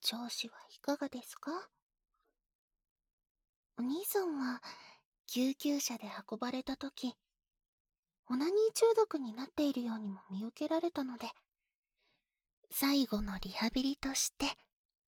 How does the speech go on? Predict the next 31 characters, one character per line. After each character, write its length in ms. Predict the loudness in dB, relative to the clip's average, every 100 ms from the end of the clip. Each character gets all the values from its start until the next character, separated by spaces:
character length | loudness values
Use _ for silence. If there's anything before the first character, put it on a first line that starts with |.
| _ _ _ _
こ 120 | 2 6
の 140 | 8
一 80 | 8
週 300 | 8 6 4
間 260 | 2 0
は 140 | 0 -2
ず 140 | -4
っ 60 | -4 -2
と、 140 | -2 -2 -14 -16 -18 _ _ _ _ _ _ _
お 100 | -2
射 220 | 4 6
精 280 | 8 6 4
を 20 |
我 80 | -2 0 4
慢 240 | 6 4
し 100 | 2
て 100 | 0
も 140 | 0 0
ら 120 | -2
っ 20 |
て 160 | 0 2
い 80 |
ま 100 | 4
し 120 | 2 0
た 80 |
よ 80 | -2 -2 -2
ね。 160 | -2 _ _ _ _ _ _ _ _ _ _ _ _ _ _ _ _ _ -6
で 180 | -2 0
も、 420 | 0 -2 -6 -14 -16 -18 -20 -20 _ _ _ _ _ 0
一 60 |
週 240 | 4 6